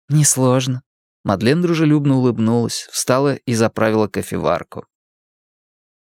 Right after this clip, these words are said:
Горни откинулся на стуле, задумчиво подперев руками подбородок.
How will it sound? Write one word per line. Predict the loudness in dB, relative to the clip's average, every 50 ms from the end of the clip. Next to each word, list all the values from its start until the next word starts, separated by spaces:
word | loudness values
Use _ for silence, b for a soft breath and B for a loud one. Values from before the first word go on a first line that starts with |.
| _ _ _ _ -6
Горни | 0 2 2 4 4 4 2
откинулся | 2 0 0 0 0 2 2 0 0 0 0
на | 0 2 0
стуле, | 0 -2 -4 -2 0 0 2 2 2 2 2 2 0
задумчиво | 0 0 0 0 0 0 -2 -2 0 0 -2 0 0 0 0
подперев | 0 -4 -6 -4 -2 0 2 2 2 0 0
руками | -2 -2 -2 0 -2 -2 -2 -2 -4
подбородок. | -6 -6 -10 -8 -4 -2 -2 -2 -2 -6 -8 -8 -10 -12 -16 _ -20 -20 -20